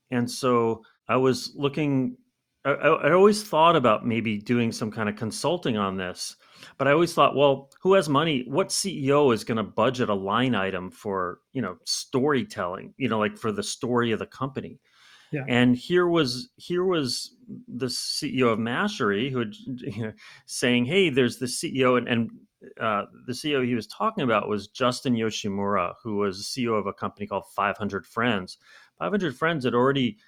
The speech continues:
Speaker 1: they, they were a Y C company. They'd already raised thirteen million dollars.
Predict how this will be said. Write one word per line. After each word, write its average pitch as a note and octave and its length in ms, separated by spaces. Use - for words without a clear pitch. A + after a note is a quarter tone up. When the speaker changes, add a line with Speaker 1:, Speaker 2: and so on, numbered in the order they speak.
Speaker 1:
they, A#2+ 120
they C#3+ 80
were A2 120
a G2 40
Y G2 180
C F3+ 240
company. B2+ 440
They'd G2+ 180
already C3+ 300
raised A2 300
thirteen B2+ 460
million A2+ 380
dollars. F#2+ 680